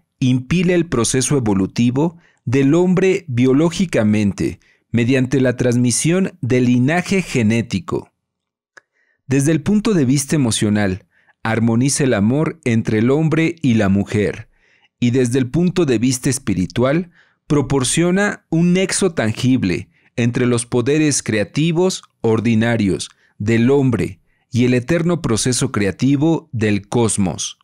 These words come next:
Purificar la conciencia de la energía sexual, con o sin pareja, es una de las formas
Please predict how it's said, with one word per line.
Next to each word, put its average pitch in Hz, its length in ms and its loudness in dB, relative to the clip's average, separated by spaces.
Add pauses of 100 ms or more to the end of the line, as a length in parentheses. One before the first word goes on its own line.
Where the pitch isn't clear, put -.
(800)
Purificar 160 640 0
la 202 140 0
conciencia 131 960 -2
de 110 200 0
la 113 80 2
energía 110 460 0
sexual, 110 640 -2 (420)
con 135 540 0
o 107 120 0
sin 113 260 0
pareja, 127 720 -2 (440)
es 170 200 0
una 208 160 2
de 190 120 2
las 131 180 0
formas 120 600 -2